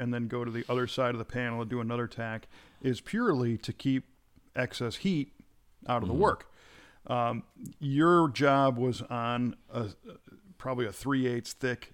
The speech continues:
Speaker 1: steel table, and
Speaker 2: Right.
Speaker 1: the shop temperature was probably fifty-five degrees in there.
Speaker 2: Mm-hmm.
Speaker 1: So that table was cool, and it was acting like a heat sink to keep your,
Speaker 2: Mm-hmm.
Speaker 1: your test work from, from warping.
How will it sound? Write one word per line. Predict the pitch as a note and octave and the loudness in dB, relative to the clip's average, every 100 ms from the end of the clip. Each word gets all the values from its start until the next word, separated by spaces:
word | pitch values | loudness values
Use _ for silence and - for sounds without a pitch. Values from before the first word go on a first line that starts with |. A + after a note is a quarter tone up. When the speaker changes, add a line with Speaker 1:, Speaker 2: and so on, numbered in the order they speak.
| - | -10
Speaker 1:
steel | - C#3+ B2+ G#2+ | -4 0 0 -2
table, | - D#3 A#2+ F#2 F2+ _ _ _ - _ _ | -2 -2 -2 -4 -12 _ _ _ -20 _ _
and | C3 B2 B2 | -4 0 2
Speaker 2:
Right. | A#2+ A#2 | 2 2
Speaker 1:
the | |
shop | A2+ D3+ D3 C#3+ | 0 4 4 2
temperature | - B2+ A#2+ - A#2+ | -2 -2 -2 -4 -4
was | G#2+ | -4
probably | - B2 A#2 | -2 0 -2
fifty-five | G#2+ - - C3+ - A#2 - A#2 A2+ A2 | -8 -16 -4 -4 -2 -6 -2 0 2 0
degrees | G#2 A2 A#2+ A#2+ G#2 | -6 -2 0 0 -2
in | F2 | -10
there. | F#2+ F#2 F#2 - F2 | -14 -14 -14 -10 -6
Speaker 2:
Mm-hmm. | F2+ E2 | -4 0
Speaker 1:
So | C#3 A#2+ | 4 4
that | C3+ D#3 | 4 4
table | G#3+ G3 B2+ | 2 4 2
was | A#2 | 0
cool, | - G3 E3 A#2 A2+ A2+ | 2 2 4 2 0 2
and | B2+ | 2
it | |
was | C#3+ C3 | 4 4
acting | C#3+ C#3 C3+ | 4 4 2
like | B2+ A#2 | 0 -2
a | |
heat | F#2 D#3+ - | -4 -4 -4
sink | - G#2 G#2 - - | -6 -6 -8 -14 -14
to | A#2+ | -14
keep | - B2+ - B2 | -4 -4 -4 -6
your, | G#2 | -4
Speaker 2:
Mm-hmm. | F2 D#2 - - - | -4 -6 -12 -20 -12
Speaker 1:
your | A2+ | -10
test | - C#3+ - - | -2 -2 -2 -10
work | A2+ A2+ G#2+ | -4 -4 -6
from, | E3+ G#2 G2 - | -8 -8 -10 -12
from | - G2+ G2 - - | -12 -10 -10 -12 -10
warping. | A2+ E3 D3+ F#2+ F2 | 0 2 0 -6 -12